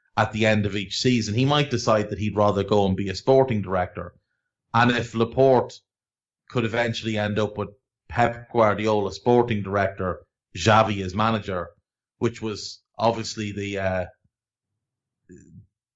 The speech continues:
the continuity as players was that Xavi replaced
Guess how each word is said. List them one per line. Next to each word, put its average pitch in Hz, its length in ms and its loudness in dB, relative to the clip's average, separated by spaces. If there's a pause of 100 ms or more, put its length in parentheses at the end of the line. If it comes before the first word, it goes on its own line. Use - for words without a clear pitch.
the 120 100 0
continuity 113 840 0
as 110 200 0
players 123 880 2
was 101 260 -8
that 98 120 -10
Xavi 104 400 0
replaced 98 560 -8